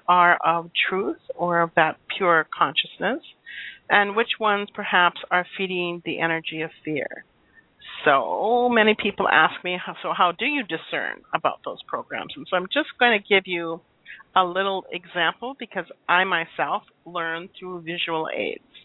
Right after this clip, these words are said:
So I'm gonna start out with a bit of a visual.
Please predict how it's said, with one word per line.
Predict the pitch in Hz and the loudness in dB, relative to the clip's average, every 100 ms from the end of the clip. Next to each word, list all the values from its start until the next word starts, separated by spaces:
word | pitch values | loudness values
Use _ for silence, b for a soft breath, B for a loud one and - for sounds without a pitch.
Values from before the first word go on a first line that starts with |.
| _ _ _ - B B B B B - | _ _ _ -20 B B B B B 0
So | 202 | 2
I'm | 196 | 4
gonna | 208 220 | 2 -2
start | - 247 294 | 2 2 4
out | 226 202 | 2 2
with | 170 | -2
a | 175 - | -4 -4
bit | 202 202 - - - | 0 0 -2 -16 0
of | 180 175 175 _ | 2 2 0 _
a | 170 170 170 | -2 -2 -4
visual. | 156 160 165 - - 57 | -6 -2 0 0 -6 -12